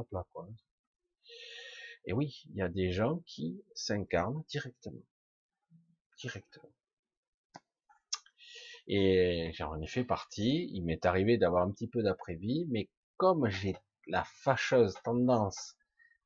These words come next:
à m'échapper, très vite, on, on veut que je me réincarne tout de suite. Voilà,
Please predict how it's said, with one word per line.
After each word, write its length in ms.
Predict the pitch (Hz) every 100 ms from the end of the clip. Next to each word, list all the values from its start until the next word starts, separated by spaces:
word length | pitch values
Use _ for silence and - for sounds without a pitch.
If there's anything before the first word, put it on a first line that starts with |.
| _
à 160 | - 87
m'échapper, 760 | 85 85 - 85 - 165 214 _ _ - - _ _ - _ _ _ _ _ - - - - - - _ _ _
très 160 | - 73
vite, 340 | 107 160 - -
on, 360 | 90 98 104 - _ _ _
on 180 | - 87
veut 340 | 87 95 135 156
que 180 | -
je 120 | 101 95
me 80 |
réincarne 360 | 90 95 120 120
tout 100 | 110
de 60 | -
suite. 420 | 90 80 - - _
Voilà, 220 | 110 104